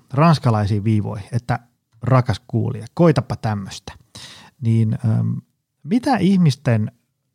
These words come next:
nyt sitten oikein pitäisi tehdä? Nyt siellä ihmiset kaivaa muistiinpanovälineitä esiin ja rupeaa kirjailemaan, niin, äm, mitkä on sun semmoset, jos ajatellaan, että, että, tota,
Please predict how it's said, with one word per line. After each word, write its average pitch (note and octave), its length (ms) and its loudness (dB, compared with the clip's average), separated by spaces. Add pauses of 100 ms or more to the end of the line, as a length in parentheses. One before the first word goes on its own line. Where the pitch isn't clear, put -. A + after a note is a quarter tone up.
(200)
nyt C#3+ 400 2 (520)
sitten A#2+ 420 -2
oikein G#2 380 -4
pitäisi - 460 -12 (380)
tehdä? - 320 -10 (120)
Nyt A#2 140 -2
siellä B2 200 4
ihmiset A#2+ 340 2
kaivaa G#2+ 300 0
muistiinpanovälineitä A2+ 840 -4
esiin A#2+ 280 -8
ja - 60 -8
rupeaa C3+ 280 -10
kirjailemaan, G2+ 500 -4
niin, G2 120 -4 (640)
äm, A#2 320 0 (1400)
mitkä G3+ 460 2
on D3 120 6
sun C#3+ 180 2
semmoset, C#3 460 2
jos B2+ 140 2
ajatellaan, A#2 540 2
että, G#2+ 220 -6
että, A2 220 -6
tota, A2 280 -6